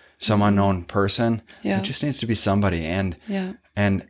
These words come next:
Speaker 1: if there's anything that you're going through in life, I don't believe we have to do it alone.
Speaker 2: No.
Speaker 1: Uh,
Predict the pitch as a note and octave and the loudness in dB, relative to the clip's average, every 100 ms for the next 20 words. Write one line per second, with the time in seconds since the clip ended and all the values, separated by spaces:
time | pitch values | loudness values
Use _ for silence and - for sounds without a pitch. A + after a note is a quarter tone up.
0 | - F#2+ A2 G#2 B2 D3+ D#3+ D3 B2 A2 | -10 -4 0 2 4 4 4 4 4 4
1 | A2 A2 A2 G#2+ G#2+ G2+ F#2 G2 F#2+ - | 4 4 2 0 0 2 2 2 2 -4
2 | - _ _ _ _ - - - A#2 C3+ | -18 _ _ _ _ -20 -20 0 4 4
3 | B2+ - _ _ _ - G#2 G#2+ G2+ E2+ | 2 -4 _ _ _ -2 2 4 2 0
4 | F2+ G2 G2 F2+ F#2+ F2+ F2 F2+ E2+ D#2+ | 2 2 0 -2 -2 -2 -2 -2 -2 -4
5 | - - - - G3 F#3 F#2 E2+ | -12 -20 -20 -4 2 4 4 0